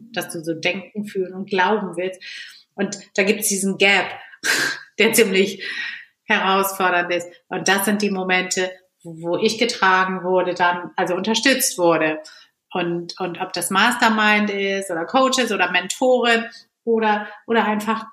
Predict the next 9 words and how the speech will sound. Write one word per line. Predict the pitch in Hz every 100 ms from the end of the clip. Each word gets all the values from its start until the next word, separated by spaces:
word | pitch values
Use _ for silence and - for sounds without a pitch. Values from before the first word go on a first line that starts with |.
| -
Freunde, | - 214 233 302 277
mit | 208 185 -
denen | 202
du | 208
dich | 202 196
mit | 208 214
diesen | 202 208
Themen | - 208 190
auseinandersetzt. | 208 220 220 220 190 180 170 170